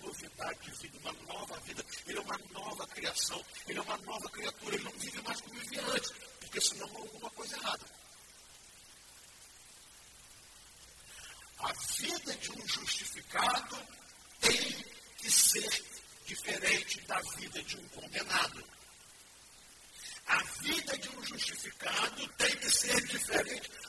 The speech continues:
da vida que ele mesmo vivia antes da sua justificação, da sua absolvição. E é exatamente aí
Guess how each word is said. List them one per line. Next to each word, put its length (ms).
da 140
vida 280
que 220
ele 460
mesmo 380
vivia 540
antes 480
da 140
sua 720
justificação, 1200
da 120
sua 260
absolvição. 1120
E 160
é 160
exatamente 1080
aí 280